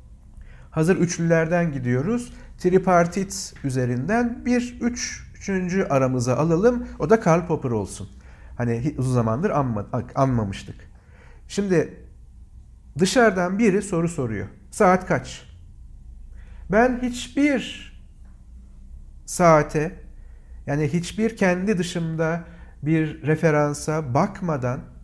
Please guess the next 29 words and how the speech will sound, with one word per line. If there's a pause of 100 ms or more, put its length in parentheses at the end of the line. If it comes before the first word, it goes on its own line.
(340)
teyit
almadan
diyorum
ki,
"On
bir
yirmi
dokuz." (2250)
Şimdi
tabii
ki (200)
bir
şüphe
uyanacaktır.
Çünkü (120)
"Saat
kaç?"
dedim
ve
gözümün
içine
bakarak
"On
bir
yirmi
dokuz"
dedi. (340)
Sana
yöneliyor.